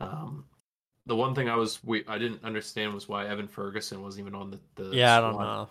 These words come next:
Speaker 2: That was strange, I thought, as
Speaker 1: Yeah.
Speaker 2: well.
Speaker 1: It was a good thing that Welbeck scored because we've seen in the past that De Zerbi's been visibly upset when he's missed chances. So, uh, positive there for Wele, but, uh, they have to share the points at the end of the day.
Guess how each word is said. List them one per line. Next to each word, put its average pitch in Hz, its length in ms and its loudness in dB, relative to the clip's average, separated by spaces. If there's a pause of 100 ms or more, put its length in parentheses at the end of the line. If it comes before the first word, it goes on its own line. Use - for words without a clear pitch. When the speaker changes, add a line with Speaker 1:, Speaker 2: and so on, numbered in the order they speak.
(120)
Speaker 2:
That 117 140 2
was 113 100 -2
strange, 98 480 -4
I 104 100 0
thought, 101 300 -2
as 107 100 -8
Speaker 1:
Yeah. - 80 -8
Speaker 2:
well. 104 300 -4 (640)
Speaker 1:
It 107 60 -6
was 101 140 -4
a 110 40 0
good 110 200 0
thing 107 400 -2
that 98 160 -2
Welbeck 101 340 0
scored 110 440 -2
because 98 260 -6
we've 95 100 -12
seen 98 220 -10
in 95 100 -8
the 95 60 -12
past 101 440 -6
that 90 180 -10
De 98 80 -12
Zerbi's 95 400 -10
been 95 180 -12
visibly 98 420 -6
upset - 400 -8
when 98 140 -12
he's 95 180 -12
missed 101 280 -12
chances. 95 500 -8
So, 92 320 -8 (600)
uh, 92 300 -4 (200)
positive 120 400 0
there 110 240 4
for 104 160 -2
Wele, 95 420 -2 (120)
but, 95 340 -10 (240)
uh, 92 380 -14 (160)
they 104 80 -6
have 98 140 -10
to - 80 -18
share 95 200 -4
the 90 80 -10
points 95 380 -12
at - 80 -14
the 98 100 -10
end 95 120 -12
of 95 60 -10
the 95 60 -10
day. 95 340 -12